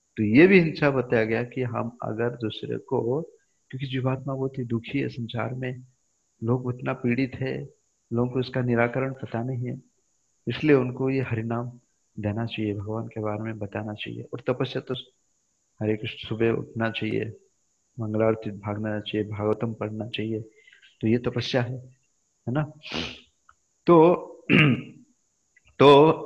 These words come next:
अभी और तो भगवान ने उनको बताया कि आप जाइए, और ग्वाल वाले तो भगवान के कृष्ण पर पूरे पूरे निर्भर थे, वो चले गए।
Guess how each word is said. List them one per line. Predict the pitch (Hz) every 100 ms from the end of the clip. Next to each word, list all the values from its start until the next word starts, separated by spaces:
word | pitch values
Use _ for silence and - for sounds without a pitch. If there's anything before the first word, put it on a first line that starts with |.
| - -
अभी | - 120 113 120 139 131 180 - - _ _ _ _ _ _
और | 104 104 104 104 101 98 - - - - _ _ -
तो | 104 101 101 107 - - - _ _ _ 120
भगवान | 104 107 117 120
ने | 120 113
उनको | 117 113 - 110 107 117 - - -
बताया | 110 170 208
कि | 226 - 120 110 -
आप | 98 - 101 - - -
जाइए, | 117 131 196 202 - - _ _ _ _ _ _ _ _ _ _
और | 127
ग्वाल | 123 127 131
वाले | 147 131
तो | 131
भगवान | 120 113 117
के | 113
कृष्ण | 107 104 117 113
पर | 101 98
पूरे | 117 139
पूरे | 147 151
निर्भर | 147 143 147 151
थे, | - 156 - - _ _ _ _ _ _ _ _ _ 104
वो |
चले | 98 127 147
गए। | 160 160